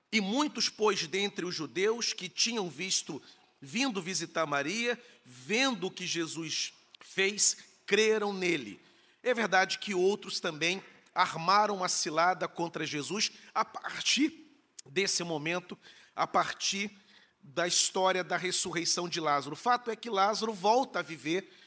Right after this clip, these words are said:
quando Jesus diz: "Lázaro, venha pra fora." E Lázaro retorna à vida, ele é, ele tem <clears throat> a experiência da ressurreição. É uma passagem conhecida,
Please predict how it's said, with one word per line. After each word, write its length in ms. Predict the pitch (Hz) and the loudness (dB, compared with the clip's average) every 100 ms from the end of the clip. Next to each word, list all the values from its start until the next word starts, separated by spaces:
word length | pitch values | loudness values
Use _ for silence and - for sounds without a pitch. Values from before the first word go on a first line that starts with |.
| - _ | -20 _
quando 240 | 180 202 175 | -2 0 0
Jesus 400 | 180 147 196 131 | 0 0 -4 -4
diz: 300 | 180 175 - - | -4 -4 -6 -6
"Lázaro, 540 | 175 214 208 139 123 - - | 0 0 0 -4 -10 -18 -18
venha 480 | 127 135 262 277 - | -6 0 2 0 -2
pra 140 | - | -4
fora." 440 | - 139 120 98 - _ _ _ _ _ _ | -4 -4 -4 -6 -14 _ _ _ _ _ _
E 120 | 180 180 | -4 -2
Lázaro 520 | 160 175 180 180 180 | 4 6 6 4 -2
retorna 760 | 170 175 165 165 160 160 175 - _ - | -4 -2 2 2 2 -2 -4 -6 _ 0
à 140 | 160 | 0
vida, 400 | - 160 180 175 | 0 -2 -2 -2
ele 180 | 175 170 | -4 -2
é, 160 | 175 180 | -4 -6
ele 160 | 175 | -8
tem 340 | 165 175 185 190 | -4 -2 -2 -6
<clears throat> 720 | 123 - _ _ _ _ _ | -12 -14 _ _ _ _ _
a 120 | 151 | -4
experiência 920 | 165 - 175 156 151 175 175 240 247 - - - _ | -2 -2 -2 -4 -4 -2 -2 -4 -6 -14 -20 -20 _
da 240 | 120 180 | 2 4
ressurreição. 840 | 190 185 - 208 165 160 - 113 82 _ _ _ - _ _ | 4 0 -4 -4 -6 -4 -4 -4 -12 _ _ _ -20 _ _
É 80 | 247 | 4
uma 80 | 269 | 4
passagem 480 | 254 - 220 214 | 2 2 2 0
conhecida, 800 | - 202 202 - 190 175 117 95 | -4 -4 0 2 2 -4 -8 -14